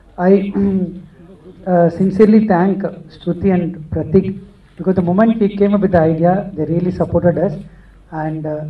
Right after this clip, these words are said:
from there only the journey started. And, uh, thanks to Trident Art Ravi sir for the great support. Uh, Ravi sir is a, one very great producer right now. He's doing a lot of films. And, uh, Lakshmi, and thanks for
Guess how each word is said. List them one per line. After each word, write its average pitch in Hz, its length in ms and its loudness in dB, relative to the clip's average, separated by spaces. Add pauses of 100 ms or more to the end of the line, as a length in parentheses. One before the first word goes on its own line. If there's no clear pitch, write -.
(100)
from 170 160 0
there 180 160 4
only 180 160 2
the 165 80 -2
journey 160 260 -2
started. 165 580 -4 (300)
And, 160 240 -6
uh, 156 180 -2
thanks 190 280 0
to 196 340 2 (180)
Trident 165 320 0
Art 165 140 -2
Ravi 156 220 0
sir 185 220 2 (540)
for 165 80 -6
the 156 80 -4
great 190 320 2
support. 196 360 2 (440)
Uh, 165 200 -2 (240)
Ravi 180 200 2
sir 220 140 4
is 214 180 2
a, 170 280 4 (140)
one 165 300 -6
very 180 200 2
great 196 280 2 (480)
producer 180 400 0
right 160 260 -4
now. 208 300 -6 (300)
He's 165 100 -8
doing 185 180 0
a 165 40 2
lot 170 100 4
of 190 140 -2
films. 165 320 -4
And, 151 400 -6 (440)
uh, 160 260 -6 (100)
Lakshmi, 190 640 -4
and 156 180 -10
thanks 170 240 -2
for 180 360 2